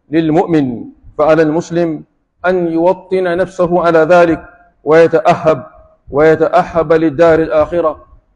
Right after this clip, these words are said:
حيث السعادة الدائمة. والتوبة إلى الله وإصلاح القلوب والأحوال والأعمال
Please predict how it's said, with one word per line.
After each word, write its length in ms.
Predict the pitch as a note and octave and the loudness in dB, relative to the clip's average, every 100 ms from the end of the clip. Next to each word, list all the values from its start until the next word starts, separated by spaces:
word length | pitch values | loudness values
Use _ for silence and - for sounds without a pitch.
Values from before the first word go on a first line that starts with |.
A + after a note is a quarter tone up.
| - | -6
حيث 360 | E3+ F#3 D#3+ | 0 0 0
السعادة 920 | D#3+ - - D3+ C#3+ D#3+ D3 C#3+ C#3+ | -4 -6 0 2 4 6 4 2 -2
الدائمة. 640 | D3 B2 C#3 C3 D#3 D3 B2 - _ _ _ _ - | -6 0 0 2 0 -2 -4 -10 _ _ _ _ -6
والتوبة 720 | C#3+ C#3+ F3 E3+ D3+ D3 D#3 | -6 -2 -2 0 -2 -6 -6
إلى 200 | D3+ D3 | -6 -4
الله 460 | D3 D#3 E3 C#3 - - _ _ - - - - - | -2 0 0 -2 -10 -20 _ _ -20 -18 -18 -18 -10
وإصلاح 640 | D3+ E3 - D3+ E3+ D#3+ D#3 | -6 -6 -2 2 4 4 2
القلوب 640 | D3+ - D3+ D3+ E3+ E3 | -4 -4 -4 0 2 2
والأحوال 840 | E3 D#3 D#3 D#3+ C#3+ D3+ E3 D#3+ D3 | 2 2 2 0 0 2 4 4 2
والأعمال 920 | C#3+ C#3+ C#3+ C#3+ C#3+ E3+ E3+ D3+ C3 | 0 0 0 -2 0 2 2 -2 -6